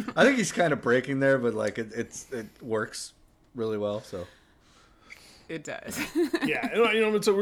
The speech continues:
Speaker 3: gonna talk a little bit more about James Caan, uh, a little bit later, and, and I wanna say <laughs> some of this is gonna come, uh, some of my favorite scenes are attached to the quotes, <laughs> so I'm gonna
Speaker 1: Yeah.
Speaker 3: wait for the
Speaker 2: Mm.
Speaker 3: next one too. Yeah.
Speaker 1: Um,
Speaker 3: Um,
Speaker 1: oh,
Speaker 3: go ahead.
Speaker 1: we,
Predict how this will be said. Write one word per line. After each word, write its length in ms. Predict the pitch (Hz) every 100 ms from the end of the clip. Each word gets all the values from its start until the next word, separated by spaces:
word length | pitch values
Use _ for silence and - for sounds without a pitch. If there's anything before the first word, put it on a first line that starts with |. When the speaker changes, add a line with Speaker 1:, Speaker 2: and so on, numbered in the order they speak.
| 208
Speaker 3:
gonna 20 |
talk 100 | 208
a 20 | 185
little 120 | 180
bit 120 | 165
more 120 | 165
about 180 | 160 147
James 180 | 151 139
Caan, 360 | 156 135 131
uh, 260 | 127 123 123
a 20 |
little 200 | 127 131
bit 180 | 123 123
later, 320 | 123 120 117
and, 140 | 110 104 -
and 160 | 123
I 60 | 120
wanna 160 | 151 139
say 140 | 135 120 -
<laughs> 200 | - 208
some 180 | - 240
of 80 | 208
this 140 | 208
is 80 | 196
gonna 160 | 196 175
come, 260 | 190 175
uh, 360 | 170 156 147 143 147 _
some 200 | - 196
of 80 | 180
my 20 |
favorite 400 | 190 180 160 139
scenes 340 | - 180 160 143
are 20 |
attached 280 | 131 147 135
to 60 |
the 60 | 113
quotes, 600 | - 147 123 - - - - -
<laughs> 220 | - 190
so 240 | - - 160
I'm 80 |
gonna 160 | 147 147
Speaker 1:
Yeah. 140 | 139
Speaker 3:
wait 100 | 143
for 80 | 127
the 60 | 131
Speaker 2:
Mm. 60 | 131
Speaker 3:
next 180 | 127
one 140 | 127 117
too. 180 | 127 113
Yeah. 360 | 110 104 - 240 254 202 226 190 170
Speaker 1:
Um, 240 | 120 117
Speaker 3:
Um, 480 | 139 135 135 131 131
Speaker 1:
oh, 180 | 175 156
Speaker 3:
go 40 | 139
ahead. 100 | 131
Speaker 1:
we, 180 | 131 143